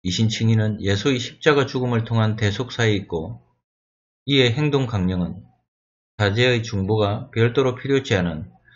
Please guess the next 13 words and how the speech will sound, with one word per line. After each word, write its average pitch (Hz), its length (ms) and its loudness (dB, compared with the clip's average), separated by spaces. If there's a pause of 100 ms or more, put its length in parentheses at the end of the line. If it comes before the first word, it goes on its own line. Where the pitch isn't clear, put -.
(280)
천하 123 320 0
만인들의 120 680 0
제사권 123 640 -4
행사에 113 460 -2
있다. 110 460 -8 (1300)
기독교 131 500 2
역사가 113 540 0
슈페너를 98 800 -2 (680)
제이 123 380 4
루트 143 320 -2
운동으로 101 640 0
자리매김해온 117 840 0
것은 87 380 -6